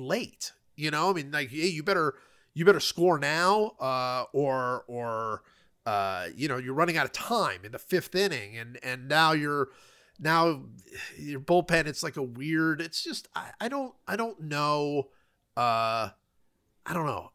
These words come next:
I, it, it really, I, I, I find it to be a struggle, uh, and, and so, so yeah, I, I,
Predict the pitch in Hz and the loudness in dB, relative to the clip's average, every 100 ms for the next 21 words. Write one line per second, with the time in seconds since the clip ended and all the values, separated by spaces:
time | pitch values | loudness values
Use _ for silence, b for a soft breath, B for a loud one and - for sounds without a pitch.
0 | - 143 143 147 131 _ 143 - 139 175 | -8 -8 -6 -8 -10 _ -8 -8 -6 2
1 | 175 165 147 135 131 120 - _ _ _ | 2 4 2 0 -2 -6 -12 _ _ _
2 | _ _ _ - 78 - - - - 139 | _ _ _ -12 -10 -10 -12 -12 -8 -6
3 | 160 156 147 131 - 131 120 - - 147 | 0 0 0 -4 -6 -10 -6 -6 0 0
4 | 123 95 82 - _ 120 120 117 113 113 | 0 -6 -12 -14 _ -6 -2 0 -2 -2
5 | 107 113 - 131 127 123 123 120 120 123 | -4 -6 -6 -4 -4 -4 -4 -6 -10 -14
6 | 120 120 - - 165 151 147 135 b b | -12 -6 -4 2 6 6 6 0 b b
7 | b b b b b b b b _ 311 | b b b b b b b b _ 4
8 | 330 233 - - - 185 190 - B - | 8 8 6 -2 4 6 6 2 B -4
9 | 180 190 190 185 | -4 0 2 2